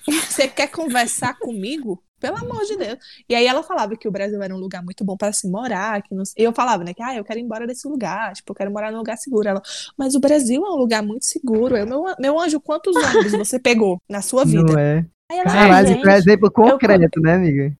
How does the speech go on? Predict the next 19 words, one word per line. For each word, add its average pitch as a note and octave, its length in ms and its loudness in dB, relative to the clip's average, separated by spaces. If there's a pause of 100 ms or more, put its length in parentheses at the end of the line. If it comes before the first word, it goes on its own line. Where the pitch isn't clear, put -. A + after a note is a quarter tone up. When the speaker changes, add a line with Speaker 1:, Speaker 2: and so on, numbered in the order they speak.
(100)
Speaker 1:
Aí D4 160 -2
eu, D#4 80 -2
Speaker 3:
eu C4 140 4
Speaker 1:
"Quantos C4+ 240 -6
Speaker 3:
conheci B3 180 2
Speaker 1:
ônibus B3 340 2
você A#3+ 300 0
já A#3+ 160 -2
pegou? G#3 480 -6
Quantas D#4+ 360 -10
vezes B3 280 -10
você A3 320 -10
teve G#3+ 240 -12
que - 100 -18
andar G#3 300 -6
no G3 100 -6
meio G3+ 240 -4
da G3 120 -4
rua? F#3+ 560 -6